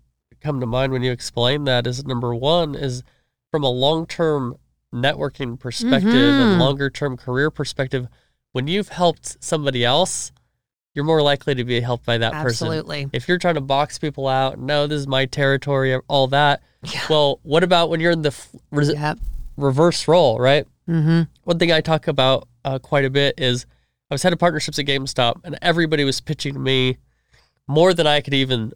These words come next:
Speaker 1: read through the inbox, right? Well, I went then to, uh, Production Resource Group, which is the world's largest entertainment production company, as a business development guy for their global esports vertical.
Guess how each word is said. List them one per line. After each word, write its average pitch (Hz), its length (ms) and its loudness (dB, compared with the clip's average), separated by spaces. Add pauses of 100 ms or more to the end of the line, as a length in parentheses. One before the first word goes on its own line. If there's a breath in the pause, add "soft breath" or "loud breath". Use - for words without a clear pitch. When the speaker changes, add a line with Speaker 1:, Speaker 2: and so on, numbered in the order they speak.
Speaker 1:
read 139 260 -2
through 135 140 0
the 123 160 0
inbox, 113 580 -10
right? 131 320 0 (560)
Well, 139 160 2
I 151 200 0
went 185 340 2
then 135 420 -2
to, 131 520 -4
uh, 117 220 0
Production 139 400 -4
Resource 135 360 -2
Group, 127 300 -4
which 120 180 -6
is 120 100 -8
the 120 120 -4
world's 131 240 0
largest 123 260 0
entertainment 131 460 -4
production 151 380 0
company, 127 500 -2 (440)
as 131 140 -4
a 127 60 2
business 135 360 -2
development 127 520 2
guy 110 280 2
for 127 140 -4
their 123 320 2
global 120 360 0
esports 135 440 -2
vertical. - 440 -4